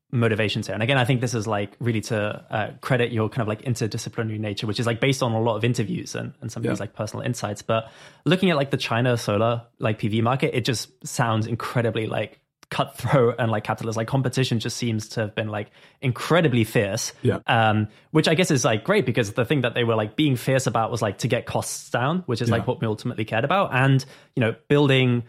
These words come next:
Speaker 1: you know, some kind of, like, resilience, like, supply chains, right? There, there was this, like, um,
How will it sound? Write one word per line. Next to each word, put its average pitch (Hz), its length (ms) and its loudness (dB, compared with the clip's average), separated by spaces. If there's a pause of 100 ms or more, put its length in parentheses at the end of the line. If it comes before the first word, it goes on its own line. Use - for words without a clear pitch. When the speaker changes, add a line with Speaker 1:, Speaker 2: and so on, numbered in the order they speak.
(200)
Speaker 1:
you 151 80 -2
know, 104 140 2
some 147 320 2
kind 135 180 2
of, 113 80 2
like, 110 220 -2
resilience, 104 420 -2
like, 104 140 -8
supply 107 300 -6
chains, - 280 -12
right? 113 160 -2
There, 113 140 0
there 110 120 0
was 107 220 -2
this, - 240 -4
like, 101 300 -4
um, 104 420 -4